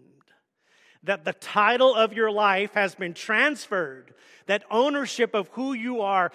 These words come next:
has been transferred from the kingdom of darkness to the kingdom of light. That's what the power of the gospel says, the work that it does in salvation in our lives. But the power of the gospel in regards to our shaping, our formation,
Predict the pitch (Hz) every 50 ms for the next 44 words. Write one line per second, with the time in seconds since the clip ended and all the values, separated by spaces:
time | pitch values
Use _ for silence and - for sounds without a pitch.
0 | - - - 196 202 196 - 196 202 185 165 - - 202 196 202 208 208 - -
1 | - 175 165 160 151 - 180 156 151 143 139 127 - _ - - 190 208 240 247
2 | 247 233 233 240 196 175 180 160 151 143 - - 151 139 135 135 - - - _
3 | _ _ _ _ _ - 147 131 139 139 _ - - 156 156 143 135 135 135 131
4 | 131 120 - 131 120 117 - 226 233 - 269 220 - 190 - - 202 185 185 180
5 | 175 160 135 160 135 - 143 143 147 165 - - - - 143 123 - _ _ _
6 | - - - 180 151 139 131 120 - _ 156 143 135 123 127 202 208 202 - -
7 | 175 175 156 156 147 131 156 156 156 147 143 127 143 143 135 - _ _ _ _
8 | - - 165 156 151 143 123 143 143 151 151 - - 151 139 135 135 127 123 120
9 | 120 120 123 131 131 127 127 127 131 131 131 131 _ _ _ _ _ _ _ _
10 | _ _ _ _ _ - _ _ - 214 208 220 208 - 208 240 247 262 254 254
11 | 226 220 240 185 190 202 214 247 226 - - 214 214 208 202 190 202 202 185 196
12 | 185 202 214 214 220 208 - - - 226 190 185 175 165 - - - - - 214
13 | 196 220 220 - - 254 254 262 254 214 185 180 170 156 - - - 196 196 196
14 | 180 180 185 190 220 214 - - 233 226 233